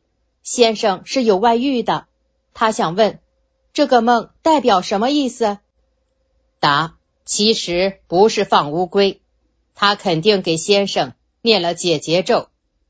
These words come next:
先生不想跟他好，想跟那个女的好，他现在不想把这个缘分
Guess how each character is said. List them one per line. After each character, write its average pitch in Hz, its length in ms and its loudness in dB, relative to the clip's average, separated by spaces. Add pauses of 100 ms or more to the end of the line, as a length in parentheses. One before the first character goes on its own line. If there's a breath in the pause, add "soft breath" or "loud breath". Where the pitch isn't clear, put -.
(200)
先 185 360 0
生 160 320 -4 (120)
不 220 160 4
想 147 280 -2
跟 180 160 -2
他 196 220 0
好， 131 280 -4 (680)
想 185 280 0
跟 214 240 2
那 226 160 0
个 185 140 -2
女 160 180 -2
的 180 140 -2
好， 123 340 -4 (640)
他 196 220 0
现 180 260 -2
在 151 320 -2 (400)
不 220 180 4
想 185 280 -2
把 160 160 0
这 190 120 -4
个 170 140 -2
缘 151 300 -2
分 156 300 -4